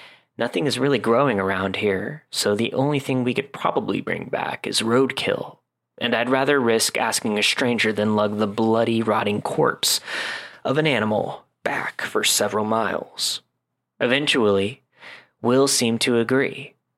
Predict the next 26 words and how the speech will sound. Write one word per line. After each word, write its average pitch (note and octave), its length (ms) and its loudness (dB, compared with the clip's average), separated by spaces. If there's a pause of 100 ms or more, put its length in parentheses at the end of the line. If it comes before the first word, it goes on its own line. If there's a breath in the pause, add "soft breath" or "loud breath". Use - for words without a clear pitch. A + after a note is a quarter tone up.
(380)
although G2+ 340 2
he C#3 240 0
insisted G2+ 580 -2
on G2 280 -4
staying G#2 440 -2
out G#2+ 160 -2
of - 80 -6
sight. - 600 -2 (1000)
I A#2+ 100 0
rang B2+ 260 2
the D3+ 80 0
doorbell C3 440 4
once, - 580 0 (840 loud breath)
and B2+ 120 0
not B2+ 200 2
even E3 260 -2
ten C#3+ 240 -4
seconds A#2 460 -2
later, G2+ 560 -2 (480)
an B2 180 -2
older C3+ 300 2
man, G2 480 -4
maybe G#2+ 280 0
in G#2+ 60 0
his G2+ 140 0
fifties, G#2+ 640 -4